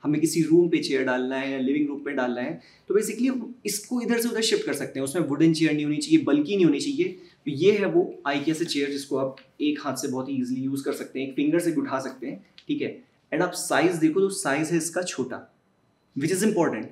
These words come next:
क्योंकि इसको जगह नहीं घेरना है। Second thing, ये जो है लाइट वेट है and durable है। इसका जो frame है नीचे का, ये पूरा metal से बना हुआ है। तो ये जो framing है इसकी metal से है and दो piece plastic के हैं, एक नीचे यहाँ base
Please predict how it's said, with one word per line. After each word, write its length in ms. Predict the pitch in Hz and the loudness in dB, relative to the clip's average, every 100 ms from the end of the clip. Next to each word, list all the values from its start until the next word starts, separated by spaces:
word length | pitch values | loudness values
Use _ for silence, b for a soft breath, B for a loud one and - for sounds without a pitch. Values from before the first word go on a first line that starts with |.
| - | -6
क्योंकि 180 | 156 165 | 0 0
इसको 160 | 180 | 0
जगह 220 | 208 220 254 | 4 6 6
नहीं 180 | 233 | 6
घेरना 240 | 156 110 - | 4 2 -4
है। 80 | 95 - b b b - | -10 -16 b b b -10
Second 340 | - 156 196 185 | -2 2 2 0
thing, 160 | 220 214 - - _ - | -2 -4 -12 -20 _ -4
ये 200 | 131 180 | 4 6
जो 140 | 185 | 6
है 100 | 208 | 2
लाइट 260 | 202 185 180 | 4 2 4
वेट 180 | 185 185 | 2 2
है 80 | 196 196 - - _ _ _ | 0 -4 -18 -20 _ _ _
and 300 | 151 175 202 - - _ _ 151 | 2 4 2 -4 -14 _ _ -2
durable 440 | 220 233 233 165 | 0 2 4 4
है। 220 | - - 160 | 4 -6 -8
इसका 240 | 143 185 | -2 2
जो 120 | 190 | 2
frame 420 | 196 - 151 196 185 | 2 -2 0 2 0
है 80 | 185 | 0
नीचे 260 | 175 156 | 0 0
का, 100 | 175 | 0
ये 60 | 185 | -2
पूरा 260 | 175 180 202 - _ _ - - - - - B B B B B | 0 -2 -2 -8 _ _ -10 -10 -2 0 0 B B B B B
metal 300 | 156 165 190 | 4 6 6
से 140 | 180 175 | 4 0
बना 160 | 131 | 2
हुआ 220 | 120 113 113 | 0 0 -6
है। 60 | 110 b b - | -8 b b -8
तो 40 | |
ये 240 | 127 131 170 | -4 4 4
जो 120 | 180 | 4
framing 340 | 185 165 160 180 | 0 2 2 2
है 80 | 180 | -2
इसकी 200 | - 170 | 0 0
metal 240 | 143 160 | 2 2
से 180 | 156 208 | 0 0
है 120 | - | 0
and 160 | 220 170 | 0 2
दो 120 | 202 | 2
piece 300 | - 196 196 - | 2 -2 -2 0
plastic 460 | 151 143 - 147 | 0 2 0 2
के 120 | - | 2
हैं, 180 | 156 185 | 0 -2
एक 260 | 131 143 - - - _ - | -2 -4 -4 -12 -12 _ -8
नीचे 240 | 127 170 | -6 0
यहाँ 180 | 180 180 | 0 0
base 240 | 135 131 | 0 -2